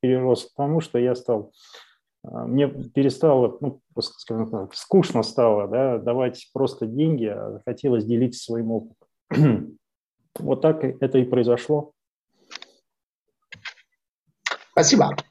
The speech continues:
Speaker 2: А, Максим, а расскажи вот про этот, э, Tech Investor Club. Э, что это такое?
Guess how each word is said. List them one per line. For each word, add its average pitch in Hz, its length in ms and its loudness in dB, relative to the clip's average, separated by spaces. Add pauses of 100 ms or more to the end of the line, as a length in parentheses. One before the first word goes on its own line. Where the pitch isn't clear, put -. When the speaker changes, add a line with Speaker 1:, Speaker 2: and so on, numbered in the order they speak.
(100)
Speaker 2:
А, 113 320 6
Максим, 139 320 4
а 117 60 6
расскажи 165 420 4
вот 165 260 6
про 135 340 6
этот, 107 380 2
э, 92 280 6 (340)
Tech 135 200 6
Investor 120 580 2 (200)
Club. 175 400 6
Э, 90 720 2
что - 680 6
это 135 140 4
такое? 185 720 4